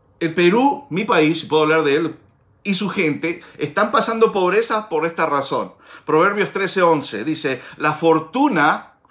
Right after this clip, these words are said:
obtenida con fraude", di conmigo, fraude, "disminuye".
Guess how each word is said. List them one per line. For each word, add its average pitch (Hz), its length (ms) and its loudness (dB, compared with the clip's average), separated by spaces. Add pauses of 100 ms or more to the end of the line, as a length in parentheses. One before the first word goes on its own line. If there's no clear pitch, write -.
(140)
obtenida 180 760 0
con 175 220 -4
fraude", 156 960 0 (880)
di 131 120 -12
conmigo, 131 360 -6
fraude, 147 800 -2 (600)
"disminuye". 214 840 0